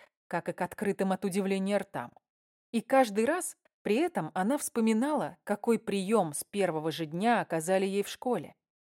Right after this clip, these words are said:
Как на неё смотрели, словно у неё три глаза.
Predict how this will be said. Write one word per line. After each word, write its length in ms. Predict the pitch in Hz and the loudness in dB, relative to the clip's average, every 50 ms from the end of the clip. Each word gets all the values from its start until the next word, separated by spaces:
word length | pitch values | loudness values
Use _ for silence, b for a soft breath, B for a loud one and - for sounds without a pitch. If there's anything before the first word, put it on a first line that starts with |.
| _ _ _ _ _ _ - | _ _ _ _ _ _ -4
Как 240 | - 202 208 - | -2 -2 -2 0
на 80 | - 190 | -2 -2
неё 300 | 190 190 196 202 208 208 | 0 0 0 2 0 0
смотрели, 680 | 202 - - 269 254 - - 311 269 175 143 131 - - b b b b _ _ _ - | 0 -2 -4 -4 -4 -2 -2 0 0 0 -2 -4 -6 -8 b b b b _ _ _ -18
словно 420 | - - 170 165 160 151 165 165 | -14 -8 -4 -4 -2 -2 -2 -2
у 80 | 165 165 | -2 -2
неё 320 | 165 170 175 185 269 277 | -2 -2 -2 0 2 2
три 300 | - - - - 202 233 | 2 0 0 -2 -2 0
глаза. 480 | 233 170 165 147 139 135 - - - - | 0 -2 -4 -6 -6 -8 -12 -14 -16 -18